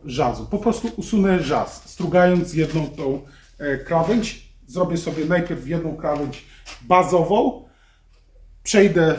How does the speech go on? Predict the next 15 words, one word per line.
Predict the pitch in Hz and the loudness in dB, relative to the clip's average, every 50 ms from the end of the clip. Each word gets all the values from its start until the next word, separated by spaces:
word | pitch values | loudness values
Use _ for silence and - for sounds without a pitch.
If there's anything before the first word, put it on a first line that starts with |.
| - - | -2 -10
z | - - | -14 -8
powrotem | - - 180 165 185 185 175 180 180 156 151 151 | -4 -2 2 4 4 4 4 4 0 2 2 2
na | 160 156 143 131 - - - - - - - - | 2 2 2 0 -2 -6 -12 -20 -20 -20 -20 -8
piłę | - - 202 190 170 156 | -2 4 6 6 6 6
formatową, | - - 165 156 151 156 147 147 - 151 139 131 131 170 190 226 247 - - - - - _ _ _ - - - - - | 6 4 2 2 2 2 0 0 0 -2 -2 0 2 2 2 4 2 0 -2 -8 -18 -20 _ _ _ -20 -20 -20 -12 -6
obetnę | 180 180 160 165 185 190 185 - - 165 160 160 | -4 -2 2 6 6 6 6 4 0 -4 -4 -2
to | 160 - 175 165 143 - - - - - | -2 0 2 2 2 0 -2 -8 -16 -12
na | 147 151 156 147 131 123 - - - - | -4 0 2 2 2 2 0 -2 -12 -12
szerokość, | - - - 185 175 175 165 - - - 185 220 254 - - - - - - - - | -6 2 6 6 8 8 8 6 4 2 2 2 2 0 -2 -10 -14 -16 -18 -20 -14
czyli | - - 165 156 | -6 -4 -2 0
na | 160 160 156 | 2 0 0
to | 156 165 156 | 0 -2 -4
pięćset | - - 190 180 170 180 170 - - - | -2 0 0 0 0 0 -2 -4 -6 -4
pięćdziesiąt | - 165 160 160 160 160 - 170 - - - - - | -4 -2 -2 -2 -2 -2 -2 -2 -4 -4 -6 -6 -4
jeden | 147 143 127 127 160 185 220 254 254 - - | -2 -2 0 0 2 2 2 2 0 -2 -8